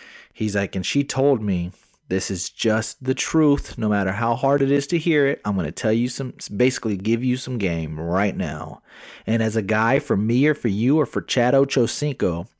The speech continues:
this would be a tough pill to swallow.'" He says this to Shannon Sharpe. "There's two things my grandma told me about women. Number one,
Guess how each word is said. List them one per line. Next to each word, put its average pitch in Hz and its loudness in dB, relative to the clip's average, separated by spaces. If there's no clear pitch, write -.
this 151 2
would 139 0
be 143 4
a 113 2
tough - -4
pill 110 2
to - -8
swallow.'" 87 -4
He - -2
says 107 2
this 101 2
to 95 -2
Shannon 85 -4
Sharpe. - -10
"There's - -8
two 214 0
things 139 -2
my 120 0
grandma 107 2
told 101 -2
me 101 2
about 87 0
women. 80 -8
Number 123 2
one, 110 0